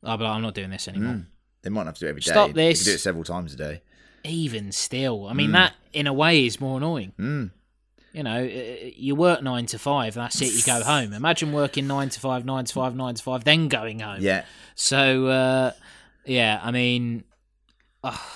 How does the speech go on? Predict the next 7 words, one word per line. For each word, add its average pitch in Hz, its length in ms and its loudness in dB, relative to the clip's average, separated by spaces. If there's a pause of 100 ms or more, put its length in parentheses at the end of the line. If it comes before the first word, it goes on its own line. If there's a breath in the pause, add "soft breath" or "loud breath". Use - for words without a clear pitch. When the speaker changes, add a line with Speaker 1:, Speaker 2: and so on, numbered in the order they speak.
(180 loud breath)
Speaker 1:
uh, 104 140 -12 (1080 loud breath)
the, 135 340 6
uh, 135 280 2
the 135 100 -4
continuity 147 640 -2
errors 120 300 0
without 131 400 0